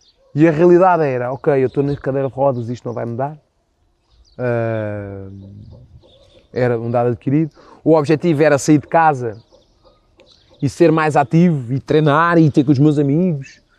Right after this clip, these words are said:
Qual era a solução? A solução era, eh, eu adaptar as coisas em casa para conseguir sozinho sair de casa, não é? Tenho uma porta que permite fazer isso. Eh, era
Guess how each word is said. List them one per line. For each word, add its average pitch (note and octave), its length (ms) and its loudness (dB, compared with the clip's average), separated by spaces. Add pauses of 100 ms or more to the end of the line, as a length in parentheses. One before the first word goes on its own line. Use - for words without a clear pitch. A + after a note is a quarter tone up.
(680)
Qual F3+ 140 2
era E3+ 120 2
a E3 40 -2
solução? C#3 440 0
A - 20 -6
solução D#3 500 0
era, C3 400 0 (380)
eh, C3+ 880 4
eu D3 340 4
adaptar D3 520 0
as C#3 120 -4
coisas C#3 220 0
em C#3 60 -4
casa C#3 220 0
para B2 80 -4
conseguir D3 280 0
sozinho C#3 480 0
sair B2+ 200 -6
de - 80 -12
casa, D#3 320 -4
não B2+ 80 -10
é? C#3 120 -10 (280)
Tenho B2+ 160 -2
uma C3 120 2
porta D3 360 0
que - 60 -10
permite C3+ 300 -2
fazer C3 240 -2
isso. - 360 -8 (1200)
Eh, D3+ 1040 4 (800)
era D3+ 380 4